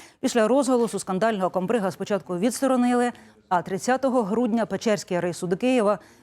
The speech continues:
взяв його знову під варту з можливістю внесення застави у дванадцять мільйонів гривень. Щоб не було такого надалі, президент і запровадив нову інституцію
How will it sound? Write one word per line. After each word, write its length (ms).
взяв 240
його 280
знову 360
під 180
варту 380
з 60
можливістю 520
внесення 340
застави 400
у 140
дванадцять 640
мільйонів 600
гривень. 560
Щоб 180
не 140
було 160
такого 260
надалі, 440
президент 560
і 60
запровадив 580
нову 200
інституцію 680